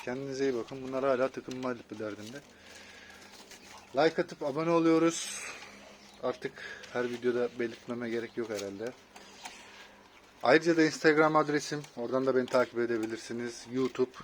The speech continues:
Gökhan yazarsanız beni bulabilirsiniz arkadaşlar. Orada da çok değerli videolarım ve çok değerli kuşlarımın resimlerinden var.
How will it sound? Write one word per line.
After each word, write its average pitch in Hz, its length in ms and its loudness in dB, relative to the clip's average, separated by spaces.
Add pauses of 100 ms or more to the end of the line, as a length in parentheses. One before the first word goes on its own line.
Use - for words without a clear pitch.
(100)
Gökhan 123 320 2
yazarsanız 117 760 -4
beni 113 160 -4
bulabilirsiniz 110 560 -6
arkadaşlar. 101 540 -8 (680)
Orada 120 300 0
da 120 120 0
çok - 260 -4
değerli 117 320 2
videolarım 117 540 0
ve 123 160 0
çok 117 320 -8
değerli 117 340 0
kuşlarımın 110 460 -4
resimlerinden 110 720 -6
var. 127 160 -4